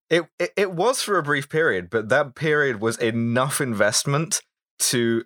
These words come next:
between that and the construction of motorways, which also started around this time, to, uh, provide trucks that, like,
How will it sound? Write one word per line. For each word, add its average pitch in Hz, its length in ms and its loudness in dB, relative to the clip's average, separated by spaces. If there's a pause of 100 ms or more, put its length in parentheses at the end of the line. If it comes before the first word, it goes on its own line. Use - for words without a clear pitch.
between 120 300 -2
that 127 160 2
and 123 80 -2
the 107 40 2
construction 117 480 -2
of 92 60 -2
motorways, 92 800 0
which - 120 -10
also 113 280 0
started 85 480 -2
around 85 300 -2
this 87 140 -4
time, 87 300 -2 (360)
to, 120 440 0 (100)
uh, 110 440 2
provide 107 720 -2 (400)
trucks - 520 -2
that, 127 260 0
like, 117 340 0